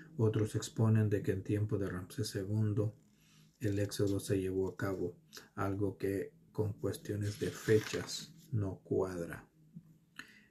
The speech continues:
James Cameron, por su parte, un director de Hollywood,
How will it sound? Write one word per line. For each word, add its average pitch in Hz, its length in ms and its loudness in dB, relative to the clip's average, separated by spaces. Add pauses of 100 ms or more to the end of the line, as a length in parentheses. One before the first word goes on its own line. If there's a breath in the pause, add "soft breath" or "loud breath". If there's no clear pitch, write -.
(260 loud breath)
James 101 360 2
Cameron, 104 560 -2
por 101 160 -6
su 107 160 -2
parte, 101 520 -4
un 101 220 -4
director 98 540 -2
de 95 120 -2
Hollywood, 95 560 2